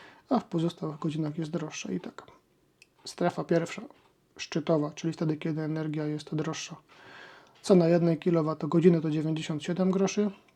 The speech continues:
cena dystrybucji to czterdzieści pięć groszy, czyli łączny koszt jednej kilo-, ko-, łączny koszt zakupu jednej kilowatogodziny w tej strefie to złoty czterdzieści jeden.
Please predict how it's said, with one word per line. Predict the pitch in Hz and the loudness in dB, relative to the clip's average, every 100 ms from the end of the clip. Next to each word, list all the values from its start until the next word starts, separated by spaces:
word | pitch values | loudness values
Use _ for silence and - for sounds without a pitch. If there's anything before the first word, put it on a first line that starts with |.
| - | -8
cena | - 165 156 | -2 0 0
dystrybucji | 160 - 170 160 180 170 | -4 -2 0 2 2 0
to | 147 160 | -4 -6
czterdzieści | - 156 151 170 - 170 | -6 -4 -2 -2 -4 -4
pięć | 196 196 180 | 0 0 0
groszy, | 185 180 185 180 _ - - - - _ | -2 -2 -4 -8 _ -20 -20 -20 -20 _
czyli | - 165 160 | -6 -2 0
łączny | 170 185 - 165 156 196 _ | 4 4 2 -4 -6 -8 _
koszt | - 165 - - | 2 2 0 -2
jednej | 165 160 160 151 | 0 2 0 -2
kilo-, | 175 160 151 - - | 0 0 -2 -6 0
ko-, | 185 185 311 - - | 2 2 -4 -12 2
łączny | 185 196 - 165 160 | 6 6 2 -6 -6
koszt | - 175 - - | -2 -2 -2 -4
zakupu | 151 165 - 202 190 175 | -2 -2 8 8 8 4
jednej | 160 160 160 151 | 0 0 -4 -4
kilowatogodziny | 165 160 151 151 151 151 160 160 160 | 0 0 2 -2 -4 -4 0 0 0
w | - | -4
tej | 151 | -8
strefie | 147 185 180 185 | -4 -4 -2 -4
to | 165 | -2
złoty | 151 160 175 | -4 -4 -6
czterdzieści | - 156 147 156 - - | -6 -6 -6 -6 -8 -6
jeden. | 170 175 | -6 -6